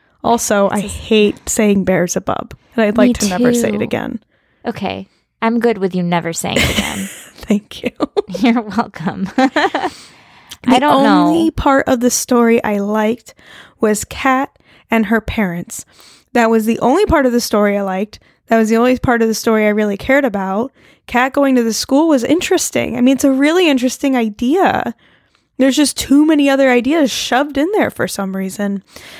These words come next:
Speaker 1: I think,
Speaker 2: Yeah.
Speaker 1: um, maybe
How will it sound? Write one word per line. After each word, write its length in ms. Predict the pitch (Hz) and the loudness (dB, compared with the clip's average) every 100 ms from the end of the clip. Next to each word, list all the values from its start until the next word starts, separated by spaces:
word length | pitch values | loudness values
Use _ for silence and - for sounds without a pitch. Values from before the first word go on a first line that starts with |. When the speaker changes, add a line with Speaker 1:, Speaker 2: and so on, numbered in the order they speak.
| - | -6
Speaker 1:
I 80 | 233 | -4
think, 320 | 226 - 165 | 2 2 0
Speaker 2:
Yeah. 360 | - 233 226 214 | -2 0 2 2
Speaker 1:
um, 320 | 202 196 190 - _ _ _ _ _ _ _ _ | 0 -2 -6 -12 _ _ _ _ _ _ _ _
maybe 840 | 240 233 285 339 262 214 214 262 | 0 4 4 4 2 2 2 2